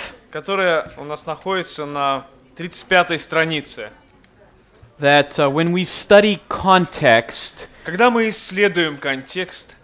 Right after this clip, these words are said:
Speaker 2: uh, we study from general to specific.
Speaker 1: мы, э, идем от общего к частному.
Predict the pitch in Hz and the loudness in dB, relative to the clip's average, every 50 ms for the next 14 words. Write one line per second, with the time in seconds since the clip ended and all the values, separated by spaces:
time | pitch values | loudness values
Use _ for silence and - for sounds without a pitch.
0 | _ - - 156 147 143 143 143 147 151 160 160 143 - - - 170 165 165 165 | _ -4 0 4 4 6 4 4 2 2 0 0 0 -2 0 2 4 4 4 4
1 | 156 - - - 165 156 151 151 139 131 117 - 165 160 160 165 165 165 165 165 | 2 0 0 2 4 4 4 2 0 -4 -2 0 2 2 2 2 2 4 4 4
2 | 165 156 - - - - 160 151 147 143 143 143 139 135 135 127 - - - - | 4 2 -2 -8 -10 -6 -4 -2 0 0 0 -2 -2 -4 -4 -6 -8 -8 -4 -2
3 | 151 - - - 175 160 - - 170 196 208 - - - - 151 180 220 233 233 | -2 -2 0 2 0 0 2 2 0 0 0 -2 -6 -12 -8 -4 -2 -2 0 -2
4 | 214 - _ _ - 135 131 131 135 - - 160 165 156 208 202 180 143 143 147 | -4 -6 _ _ -8 -4 -4 -4 -4 -4 -6 -8 -2 2 2 2 2 2 -2 -2
5 | - - - - 180 220 240 - - - 220 196 180 - - - - 185 151 127 | -4 -6 -8 -4 -2 2 4 4 2 2 0 -6 -8 -8 -6 -2 0 2 2 2
6 | - - - 123 113 107 101 | 0 -4 -12 -12 -14 -14 -14